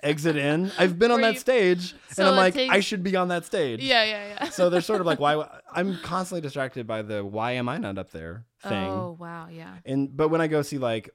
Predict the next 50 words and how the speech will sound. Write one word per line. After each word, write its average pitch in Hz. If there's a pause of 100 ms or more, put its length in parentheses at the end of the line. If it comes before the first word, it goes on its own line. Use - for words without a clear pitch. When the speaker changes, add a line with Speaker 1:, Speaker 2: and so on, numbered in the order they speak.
(100)
Speaker 1:
stand-up 120
comedy, 170
which 160
I 156
love, 151
or, 120
or 113
I 113
go 117
see 113
a 110
movie 120
or, 104
or 107
whatever 107
it 104
is, 98 (120)
I'm 110
like, 104
"Well, 95
I 90
can't 85
do 113
that. 98
I'm 95
blown 95
away 101
by 87
it. 85
I 90
can 95
be 90
a 85
fan 95
of 80
it." 71 (260)
Because 101
it's 95
not 101
Speaker 2:
Mm. 95
Speaker 1:
a -
thing 95
that 98
I 92
have, 90
like, 87
in 90
my 85
tool 104
belt. 78